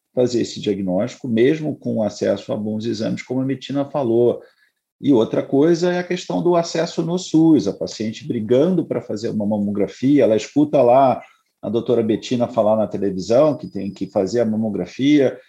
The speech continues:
e mesmo dentro da política do Ministério, mamografia a-, acima de cinquenta anos, a cada dois anos, e a cobertura de mamografia no país, em muitas capitais,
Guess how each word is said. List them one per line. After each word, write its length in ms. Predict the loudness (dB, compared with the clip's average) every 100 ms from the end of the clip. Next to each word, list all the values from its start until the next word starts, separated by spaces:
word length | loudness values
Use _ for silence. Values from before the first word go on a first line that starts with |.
| _
e 60 | -2
mesmo 380 | 2 4 4 2
dentro 340 | 2 2 2
da 100 | 0
política 480 | 0 -2 -4 -4 -4
do 120 | -2
Ministério, 600 | -2 -4 0 4 6 4
mamografia 720 | 2 -2 -2 -4 -4 -2 -2 -2
a-, 240 | -2 -2 -2
acima 380 | -4 -4 -4
de 60 | -6 _
cinquenta 540 | -12 -10 -6 -6 -2 0
anos, 320 | 2 2 0
a 80 | -2
cada 260 | -2 -2
dois 300 | 0 0 2
anos, 460 | 0 0 -4 -8 _ _ _ _ _
e 60 | -2
a 60 |
cobertura 500 | 0 0 0 2 0
de 100 | 2 0
mamografia 720 | 0 2 0 -2 -4 -2 -2
no 120 | -2
país, 460 | -2 0 0 -2
em 60 | -2
muitas 360 | -2 -2 -4 -2
capitais, 840 | -4 -4 _ 2 4 0 -6